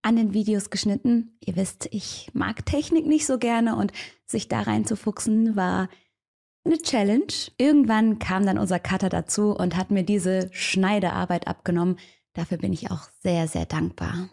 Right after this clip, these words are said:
Ihr habt euch immer mehr Content gewünscht und den wollte ich euch liefern.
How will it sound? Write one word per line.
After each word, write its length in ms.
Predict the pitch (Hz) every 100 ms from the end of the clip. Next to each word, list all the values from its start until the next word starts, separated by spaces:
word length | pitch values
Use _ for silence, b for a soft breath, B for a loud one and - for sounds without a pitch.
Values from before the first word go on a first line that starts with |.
| -
Ihr 240 | 254 269
habt 220 | 220 -
euch 140 | 190 -
immer 200 | 220 190
mehr 240 | 180 160 -
Content 480 | 190 190 240 240
gewünscht 520 | 247 240 285 311 - -
und 420 | 262 262 - -
den 300 | 277 302 240
wollte 240 | 233 233
ich 160 | 220 -
euch 180 | 190 -
liefern. 640 | 165 180 - 175 180 185